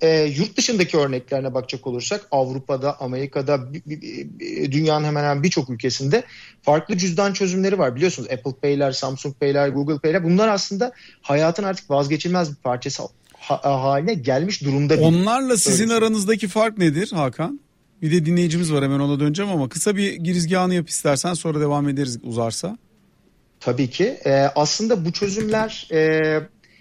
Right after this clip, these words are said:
Speaker 1: bizim teknolojisini ve altyapısını sağladığımız çözümler. Yani bugün Apple Pay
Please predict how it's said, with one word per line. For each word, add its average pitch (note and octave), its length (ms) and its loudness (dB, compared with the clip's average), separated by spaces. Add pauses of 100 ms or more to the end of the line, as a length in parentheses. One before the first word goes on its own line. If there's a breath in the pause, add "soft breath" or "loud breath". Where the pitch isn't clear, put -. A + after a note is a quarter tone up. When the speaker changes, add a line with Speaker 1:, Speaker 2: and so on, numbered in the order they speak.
(280 soft breath)
Speaker 1:
bizim C#3 420 2
teknolojisini G3 760 2
ve G#3+ 40 4
altyapısını F#3+ 640 0
sağladığımız D#3+ 720 0
çözümler. A2 520 -8
Yani D3+ 280 -2
bugün F3+ 160 -2
Apple E3+ 340 -2 (120)
Pay F3 300 2